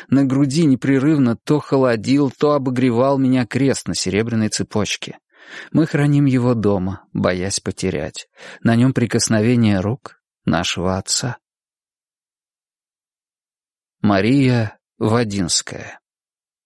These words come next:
Однажды в новой деревне после службы в кабинете отца Александра я наливала ему чай и случайно налила его в чашку, из которой он раньше пил кофе.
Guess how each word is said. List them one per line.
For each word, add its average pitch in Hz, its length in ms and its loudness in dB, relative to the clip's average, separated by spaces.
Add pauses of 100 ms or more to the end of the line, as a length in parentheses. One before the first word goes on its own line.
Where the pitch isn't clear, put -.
(1900)
Однажды 147 680 0
в 101 100 -2
новой 160 280 2
деревне 139 560 0
после 160 340 -2
службы 151 680 -2
в - 100 -14
кабинете 190 460 2
отца 180 240 -2
Александра 170 680 0
я 160 380 -2
наливала 165 500 2
ему 156 220 0
чай 185 380 0
и 101 160 -2
случайно 160 580 0
налила 147 340 2
его 143 180 0
в 123 60 -8
чашку, 175 400 -4
из - 80 -4
которой 156 340 0
он 139 120 2
раньше 131 300 0
пил 127 260 -2
кофе. - 420 -6